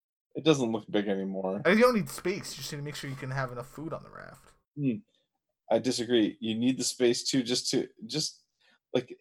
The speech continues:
Speaker 1: if they had made it a little bit wider, I'd feel much better about it. This thing looks
Speaker 2: Oh,
Speaker 1: like
Speaker 2: you don't want top side, like, um,
Speaker 1: Yeah.
Speaker 2: hit a storm in.
Speaker 1: Yeah, this looks like it
Speaker 2: Have
Speaker 1: could easily.
Speaker 2: Yeah. Um, uh, re-, rest assured, you will, um,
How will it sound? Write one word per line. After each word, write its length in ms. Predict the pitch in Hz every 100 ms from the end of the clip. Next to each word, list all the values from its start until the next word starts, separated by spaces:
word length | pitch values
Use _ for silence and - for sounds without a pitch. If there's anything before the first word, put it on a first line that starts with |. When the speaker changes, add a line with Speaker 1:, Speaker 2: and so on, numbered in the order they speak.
| -
Speaker 1:
if 120 | -
they 80 | 165
had 140 | 202 185
made 180 | 175 170
it 100 | -
a 60 |
little 240 | 120 131 165
bit 180 | 160 -
wider, 840 | 113 - 90 82 117 143 175 180 -
I'd 180 | 120
feel 200 | 127 139
much 260 | 127 135 -
better 180 | 127 135
about 220 | 123 104
it. 100 | 101
This 160 | 160 175
thing 240 | 208 160
looks 180 | 127 131
Speaker 2:
Oh, 120 | 196
Speaker 1:
like 60 | 208
Speaker 2:
you 40 |
don't 100 | 185
want 160 | 180 143
top 280 | 151 165 -
side, 260 | 123 110
like, 340 | 117 113 110 113
um, 280 | 107 107 123 _
Speaker 1:
Yeah. 140 | 98 - -
Speaker 2:
hit 80 |
a 40 | 123
storm 300 | - 113 110
in. 160 | 104 113 _ _ _ -
Speaker 1:
Yeah, 160 | 101 80
this 220 | 131 139 156
looks 220 | 156 -
like 220 | 104 98
it 60 | 92
Speaker 2:
Have 100 | 113
Speaker 1:
could 180 | 87 - - _ _ -
easily. 540 | 90 90 87 73 110 - _ _ _ _ _ _ _
Speaker 2:
Yeah. 340 | 82 80 104 127 - _ _ _ _ _ - _ _ _ _ _ _
Um, 200 | - 196 - _ _ _ _ _ _
uh, 240 | - 120 110 - - -
re-, 200 | 170 170
rest 280 | 147 175 -
assured, 400 | 135 - 76 -
you 120 | 104 117
will, 200 | 107 110
um, 240 | 107 127